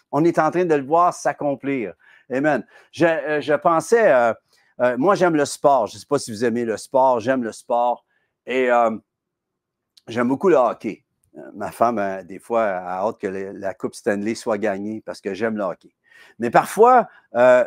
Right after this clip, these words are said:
c'est pas tou-, j'ai pas toujours le temps de regarder, euh, le, le, la partie.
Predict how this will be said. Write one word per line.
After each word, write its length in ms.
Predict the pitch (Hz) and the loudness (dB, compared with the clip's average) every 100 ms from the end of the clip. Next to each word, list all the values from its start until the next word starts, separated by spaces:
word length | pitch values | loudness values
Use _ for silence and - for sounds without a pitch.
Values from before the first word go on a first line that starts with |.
| 127 | -2
c'est 220 | - - 120 | -12 -10 0
pas 160 | 185 | 0
tou-, 200 | 190 165 | 2 0
j'ai 160 | 117 147 | 0 0
pas 140 | 220 | 2
toujours 300 | 196 160 190 | 2 2 0
le 180 | 151 131 | 0 -2
temps 280 | - 165 180 | 0 0 2
de 80 | 127 | 0
regarder, 800 | 113 131 131 113 113 143 151 147 _ _ - | 0 0 0 -2 -2 -2 -2 -4 _ _ -8
euh, 240 | 101 101 | -4 -4
le, 220 | 101 104 90 | -6 -8 -4
le, 260 | 110 107 104 | -2 0 -2
la 180 | 98 | -6
partie. 640 | - 120 - - 165 185 | -2 -2 -4 -10 -6 -6